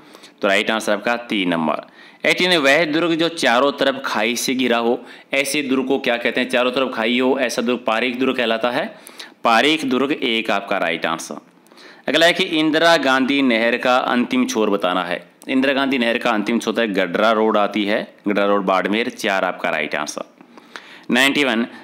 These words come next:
संविधान का कौन सा अनुच्छेद है जिसमें राज्यपाल की सहायता के लिए या परामर्श के लिए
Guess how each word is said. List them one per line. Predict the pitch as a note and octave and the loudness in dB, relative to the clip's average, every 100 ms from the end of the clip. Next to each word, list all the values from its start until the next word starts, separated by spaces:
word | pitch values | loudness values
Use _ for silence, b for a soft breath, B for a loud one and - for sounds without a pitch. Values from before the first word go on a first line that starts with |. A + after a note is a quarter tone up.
| - | -4
संविधान | C#3+ C#3 E3+ | 0 2 4
का | F3+ | 2
कौन | F3+ C#3+ D#3 | 2 2 0
सा | D#3+ D#3+ | 2 2
अनुच्छेद | C3+ B2 D3 D3 | 2 0 0 0
है | C3+ C3+ | 0 0
जिसमें | D3 B2 | 0 0
राज्यपाल | G#2+ A#2+ C3 B2+ A#2+ | 2 0 0 0 0
की | - B2+ | -2 -2
सहायता | A2 G2+ A2 A2+ | 0 0 0 0
के | A2+ G#2 | 0 0
लिए | F#2+ G2+ B2+ - | 0 0 -2 -4
या | |
परामर्श | A2 G#2+ G#2 A#2 A#2+ | -2 0 2 2 0
के | A2+ | -2
लिए | F#2+ F#2 B2+ | -2 -2 -4